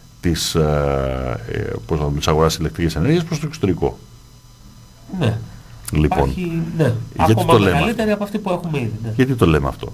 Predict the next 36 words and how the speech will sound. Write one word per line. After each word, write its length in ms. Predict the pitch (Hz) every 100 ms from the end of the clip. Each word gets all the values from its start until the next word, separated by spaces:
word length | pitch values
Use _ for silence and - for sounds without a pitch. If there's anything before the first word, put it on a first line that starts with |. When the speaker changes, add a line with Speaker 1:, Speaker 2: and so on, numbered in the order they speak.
| -
Speaker 1:
Γιατί 300 | - 117 135
δεν 240 | 139 160
τον 140 | 123 95
συμφέρει 560 | 98 82 - 78 69 65
να 140 | 67
ρίξει 320 | 73 - -
την 300 | - 76 73
τιμή 360 | 76 78 80 80 - -
της 140 | - -
ηλεκτρικής 480 | 78 - - 78
ενέργειας 380 | 76 73 71 73
εδώ, 300 | 73 71 69 - -
εφόσον 400 | 80 98 - 82
έχει 160 | 80
εναλλακτική 680 | 82 80 80 80 - - 80
με 120 | 82
μεγαλύτερο 500 | 87 80 82 80 82
ποσοστό 280 | 76 78 -
κέρδους. 480 | 78 76 62 - - - -
Speaker 2:
Προφανώς. 400 | 311 - 151 117 - - - - - - - - -
Speaker 1:
Άρα, 540 | 78 71 67 80 120 - - - -
με 140 | 98
δεδομένη 520 | 98 113 135 170 143 110
τη 140 | 87
μείωση 580 | 85 92 95 80 - 76
του 120 | 78
εισοδήματος 680 | 71 71 67 69 71 151 - - - - -
στη 200 | - -
χώρα, 400 | - 76 - - -
άρα 320 | 82 82 82
της 160 | 82
δυνατότητας 580 | 80 87 80 90 78 71
να 120 | 78
μπορείς 400 | 71 78 78 78
να 100 | 82
πληρώνεις 520 | 80 80 78 76 73